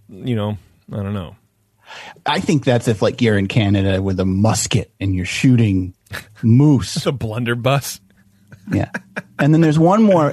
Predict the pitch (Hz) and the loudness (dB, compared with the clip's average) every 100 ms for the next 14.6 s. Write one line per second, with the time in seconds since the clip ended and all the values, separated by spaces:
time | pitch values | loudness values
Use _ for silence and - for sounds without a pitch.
0 | - 151 208 262 254 185 - 117 131 139 | 0 0 2 0 0 0 0 0 0 0
1 | 90 90 87 - 101 95 110 156 - - | 0 -2 -4 -6 -6 0 0 0 -2 -4
2 | 131 143 139 170 - _ _ - 131 151 | -2 0 -2 -2 -10 _ _ -2 0 2
3 | 202 190 165 143 127 131 123 110 98 - | 4 4 4 2 2 4 4 4 2 -4
4 | - - _ _ _ _ 131 123 147 208 | -16 -20 _ _ _ _ -6 -2 0 -2
5 | - - - - _ - - - - - | -6 -14 -20 -20 _ -2 -2 -6 -16 -16
6 | 359 494 494 539 - - - - - 170 | -2 -2 0 -2 -4 -8 -6 -6 -6 -6
7 | - - 160 202 202 214 156 147 147 143 | -6 -4 -4 -2 -2 0 2 2 2 2
8 | 156 156 _ - 127 151 170 160 160 139 | -2 -6 _ -14 -4 -2 0 0 0 2
9 | 135 131 135 127 139 139 139 147 - _ | 2 0 -2 -4 -4 -2 -4 -6 -12 _
10 | _ _ _ _ 226 233 247 233 226 214 | _ _ _ _ -2 2 0 2 4 6
11 | 196 170 - 214 233 - - 320 330 320 | 4 2 0 0 2 0 0 0 0 -2
12 | 302 320 330 302 277 _ 330 349 381 370 | -4 -2 -2 -4 -10 _ -12 -6 0 2
13 | 349 311 220 214 277 247 269 254 185 190 | 2 2 -2 0 0 0 -2 0 2 2
14 | 202 202 196 190 175 131 | 0 -2 0 0 0 -2